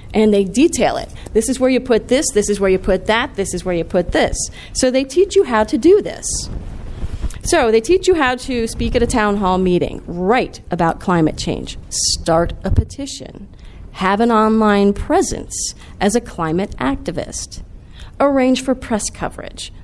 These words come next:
and be prepared, talk to kids about climate change, how to talk with climate deniers, how to find a career in renewable energy.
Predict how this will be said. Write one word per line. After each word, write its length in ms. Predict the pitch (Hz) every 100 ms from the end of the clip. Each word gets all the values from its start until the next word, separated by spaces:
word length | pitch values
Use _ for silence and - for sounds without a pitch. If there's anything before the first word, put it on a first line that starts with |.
| - -
and 140 | 185
be 120 | 185
prepared, 540 | 170 165 160 - - - - - - -
talk 300 | - 156 -
to 80 |
kids 360 | - 320 349 -
about 280 | 170 160 160
climate 360 | 254 294 262
change, 460 | - - - - - - -
how 180 | 220 233
to 80 | 262
talk 520 | - 294 - - - - - - -
with 500 | 196 254 254 - -
climate 560 | - - 202 190 190 - - -
deniers, 1000 | 180 175 190 220 233 - - - - - - - - - - - - - -
how 140 | 240
to 140 | 254 269
find 440 | - 240 233 240
a 60 | 240
career 720 | 240 240 226 285 160 123 139 -
in 160 | 190
renewable 580 | 196 202 196 202 202 202
energy. 540 | 233 277 220 - -